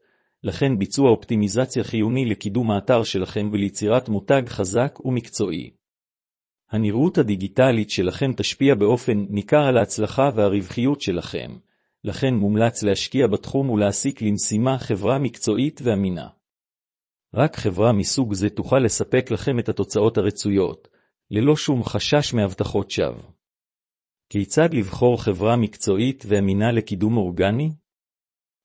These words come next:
היום תוכלו למצוא בשוק מגוון רחב של חברות שונות, המספקות שירותי קידום אורגני. החוכמה היא כמובן לבחור בחברה מנוסה ומקצועית,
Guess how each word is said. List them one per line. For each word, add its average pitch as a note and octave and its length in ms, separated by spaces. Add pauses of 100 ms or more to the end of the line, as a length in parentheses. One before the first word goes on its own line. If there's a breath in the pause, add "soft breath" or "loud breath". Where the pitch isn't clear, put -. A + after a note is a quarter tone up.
היום C3 360
תוכלו A#2+ 380
למצוא B2+ 420
בשוק B2+ 420
מגוון A2+ 440
רחב B2 320
של A2 180
חברות G#2+ 440
שונות, F2 520 (300)
המספקות G#2+ 640
שירותי C#3+ 480
קידום C3 360
אורגני. F#2+ 540 (1000)
החוכמה G#2+ 500
היא C#3 180
כמובן G#2 480
לבחור A#2 480
בחברה G#2+ 460
מנוסה B2 480
ומקצועית, G2+ 720